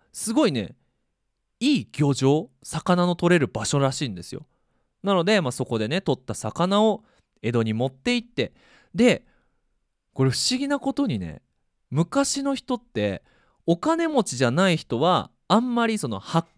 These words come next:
酵をさせない、ね、腐らせないで酸っぱくしないで食べていたそうです。逆に貴族とか将軍さんとか天皇とかっていう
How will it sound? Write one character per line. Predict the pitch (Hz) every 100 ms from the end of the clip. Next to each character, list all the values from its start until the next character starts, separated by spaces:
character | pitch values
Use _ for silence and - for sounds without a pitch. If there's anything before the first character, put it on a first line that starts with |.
| -
酵 | 233 226
を | 214
さ | -
せ | 190 180
な | 175
い、 | 160 - _ _
ね、 | 160 139 87
腐 | - - 220
ら | 214
せ | 214 208
な | 135
い |
で | 190
酸 | - 196
っ |
ぱ | - -
く | -
し | 208 160
な | 175 170
い | 160
で | 247 151 - _ _ _ _ -
食 | 156
べ | 139
て | 110
い | 90
た | 92
そ | - 95
う |
で | -
す。 | - - - _ -
逆 | 123 208 233 285
に | 285 294 120 - _ _ _
貴 | - 240
族 | 233 185 -
と | 104
か | - 117 107 -
将 | - 147 147 143
軍 | 143 139
さ | 143
ん | 135
と | 131
か | 135 -
天 | - 151 160 160
皇 | 160 120
と | 90
か | 92
っ |
て | - 90
い |
う | 90